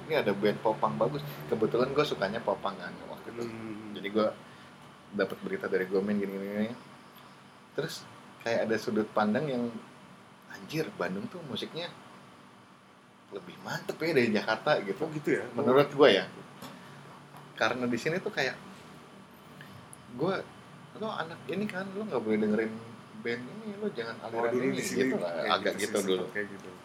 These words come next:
Speaker 1: Akhirnya, entah kenapa, pokoknya gua, gua juga agak lupa, gua akhirnya memutuskan untuk, "Anjir, udahlah, gua kuliah di Bandung aja," gitu. Gua daftar tiga, tiga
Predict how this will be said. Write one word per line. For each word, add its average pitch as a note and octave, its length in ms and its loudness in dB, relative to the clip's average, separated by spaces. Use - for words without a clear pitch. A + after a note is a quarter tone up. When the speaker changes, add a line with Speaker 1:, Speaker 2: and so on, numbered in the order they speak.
Speaker 1:
Akhirnya, F2+ 380 0
entah - 220 2
kenapa, G#2 360 2
pokoknya C#3 280 2
gua, D3 160 4
gua B2 140 -4
juga G#2+ 220 -2
agak - 180 -4
lupa, - 260 -8
gua C#3 220 0
akhirnya G#2 260 -4
memutuskan A#2+ 500 -4
untuk, - 180 -8
"Anjir, F2+ 380 0
udahlah, C#3+ 360 -2
gua D#3 140 0
kuliah G#2+ 220 4
di F#2+ 80 0
Bandung F2 280 -2
aja," B2 220 2
gitu. G2 260 -6
Gua A2+ 180 4
daftar B2+ 400 4
tiga, F#2+ 520 2
tiga G2+ 360 4